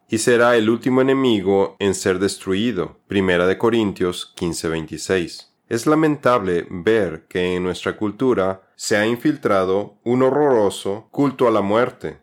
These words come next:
y algunas personas influenciadas por los medios incluso portan playeras o accesorios con símbolos de muerte.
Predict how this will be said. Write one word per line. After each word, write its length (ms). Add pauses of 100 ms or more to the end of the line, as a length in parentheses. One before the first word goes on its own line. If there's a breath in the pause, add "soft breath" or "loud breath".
y 60
algunas 380
personas 520
influenciadas 880
por 180
los 220
medios 680
incluso 640
portan 420
playeras 640
o 40
accesorios 640
con 160
símbolos 560
de 140
muerte. 580